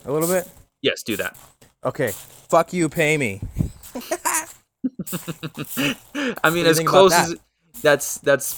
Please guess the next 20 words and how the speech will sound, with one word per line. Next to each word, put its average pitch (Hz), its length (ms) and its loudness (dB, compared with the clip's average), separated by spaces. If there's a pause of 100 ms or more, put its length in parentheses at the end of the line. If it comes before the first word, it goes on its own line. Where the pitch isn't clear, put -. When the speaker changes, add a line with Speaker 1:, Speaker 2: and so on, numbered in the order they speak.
Speaker 2:
pretty 165 340 0
close 135 440 2
to 123 100 0
what 117 220 4
the 117 80 0
mindset 107 300 0
Speaker 1:
That's - 140 0
pretty 208 200 4
Speaker 2:
is. 208 40 -6
Speaker 1:
close. 277 640 4 (200)
Speaker 2:
Pretty 131 180 0
close. 85 360 -6 (680)
It, 135 80 -4
Speaker 1:
Yeah. - 60 -12
Speaker 2:
capitalist 170 580 4
means 117 220 -2
I 104 160 -2
believe 107 360 -4
in 214 80 0
capitalism, 104 840 0